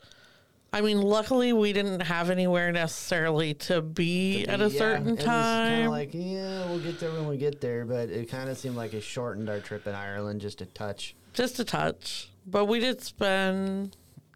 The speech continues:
Speaker 1: almost
Speaker 2: Quite a bit of time.
Speaker 1: almost a week and a half in Ireland.
Speaker 2: Yeah.
Speaker 1: So, I mean, a little bit, but, I mean, apparently all flights that go to Mumbai or to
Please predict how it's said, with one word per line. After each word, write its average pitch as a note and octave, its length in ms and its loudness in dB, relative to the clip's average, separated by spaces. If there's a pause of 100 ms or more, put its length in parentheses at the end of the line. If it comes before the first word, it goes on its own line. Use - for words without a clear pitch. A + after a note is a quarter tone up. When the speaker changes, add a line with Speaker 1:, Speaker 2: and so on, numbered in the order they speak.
(400)
Speaker 1:
almost F#3+ 340 2
Speaker 2:
Quite C3+ 120 0
a - 20 -8
bit A#2 160 -2
of G#2+ 80 -4
time. F#2+ 360 -8 (340)
Speaker 1:
almost G3+ 580 2
a F#3+ 100 2
week G3+ 300 0
and G#3 100 0
a G3+ 40 2
half G3 320 0
in G#3 120 0
Ireland. G#3 680 2
Speaker 2:
Yeah. A3 220 -4
Speaker 1:
So, E3+ 520 4 (300)
I F#3+ 100 0
mean, F#3+ 220 4 (140)
a F#3+ 140 2
little F#3 520 4
bit, G3+ 380 2
but, E3+ 380 2 (200)
I F3+ 160 0
mean, F3 500 0 (520)
apparently F3 880 2 (840)
all F#3+ 300 6
flights G#3+ 440 2
that G3+ 180 2
go G3+ 160 6
to G#3 100 6
Mumbai F#3+ 840 4
or F3 340 4
to E3+ 360 -2